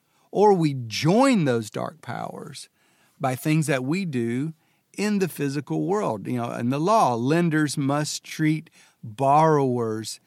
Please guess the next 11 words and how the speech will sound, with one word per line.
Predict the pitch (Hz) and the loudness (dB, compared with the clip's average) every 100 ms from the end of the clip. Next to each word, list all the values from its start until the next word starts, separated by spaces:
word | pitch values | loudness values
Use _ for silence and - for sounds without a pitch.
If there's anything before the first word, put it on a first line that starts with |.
| _ - | _ -8
with | 143 143 135 | -2 -2 -2
respect | 127 113 - - - 135 127 _ - - | -4 -4 -4 -6 -6 -8 -8 _ -20 -12
and | 135 131 123 - | -8 -6 -6 -8
concern. | 107 104 - - 139 110 - 117 _ _ | -12 -10 -10 -6 -6 -6 -10 -16 _ _
Why? | - 185 285 117 90 _ _ _ _ | -4 -4 -2 -6 -10 _ _ _ _
Well, | 131 165 - - _ | -8 -6 -8 -14 _
it's | 151 135 | -6 -4
spiritual | - - 190 196 185 - 143 127 | -4 -4 -2 0 -2 -2 -4 -4
war. | 135 269 135 - | -4 -2 -4 -6
That's | 120 196 - | -8 -8 -10
why. | 87 - - | -18 -20 -20